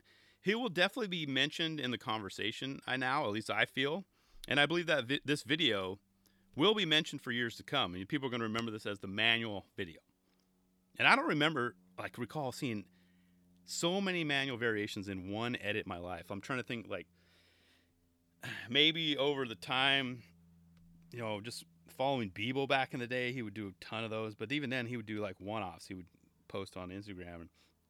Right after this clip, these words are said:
so there's not a good example like this video, like, forever. And I guess if there's one saving grace in this video is that it should,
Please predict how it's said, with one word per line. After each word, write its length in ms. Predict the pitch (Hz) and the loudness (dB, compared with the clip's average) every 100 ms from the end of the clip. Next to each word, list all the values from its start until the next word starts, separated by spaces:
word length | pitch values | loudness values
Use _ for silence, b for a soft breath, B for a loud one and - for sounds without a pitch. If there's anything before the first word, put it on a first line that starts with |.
| _ _ _ - | _ _ _ -6
so 260 | - 156 156 | 2 4 6
there's 220 | 160 175 | 2 4
not 200 | 196 262 | 2 2
a 40 | |
good 220 | - 151 | 0 0
example 580 | 135 104 113 113 101 98 98 | 0 0 -2 -2 -4 -8 -10
like 320 | 104 110 113 98 | -2 0 0 -2
this 280 | 101 101 - | -6 -6 -8
video, 280 | 92 78 73 | -10 -10 -10
like, 300 | 104 101 - b b b b _ _ _ _ _ _ - | -6 -6 -10 b b b b _ _ _ _ _ _ -6
forever. 520 | 147 123 185 - - _ _ _ _ _ _ - - | -2 0 0 -2 -12 _ _ _ _ _ _ -12 2
And 120 | 147 | 4
I 80 | 156 | 4
guess 640 | 147 185 214 - - - - | 4 4 6 4 0 -8 0
if 200 | 147 - | 0 4
there's 280 | 135 123 - | 2 2 0
one 800 | 101 110 139 147 151 151 147 143 | -2 4 6 8 6 4 0 -4
saving 540 | - 139 135 131 113 | -2 2 4 4 0
grace 640 | 98 92 90 107 131 - - _ _ _ _ _ _ _ _ _ _ _ _ _ _ _ _ _ _ | -2 -2 0 0 -2 -8 -14 _ _ _ _ _ _ _ _ _ _ _ _ _ _ _ _ _ _
in 160 | 117 117 | -4 -2
this 200 | 113 107 | -2 -2
video 300 | 107 113 120 | 0 2 2
is 100 | 117 | 2
that 260 | 120 120 - | 4 2 2
it 180 | 117 110 | -4 -4
should, 640 | - - 151 156 165 | -6 -2 2 2 2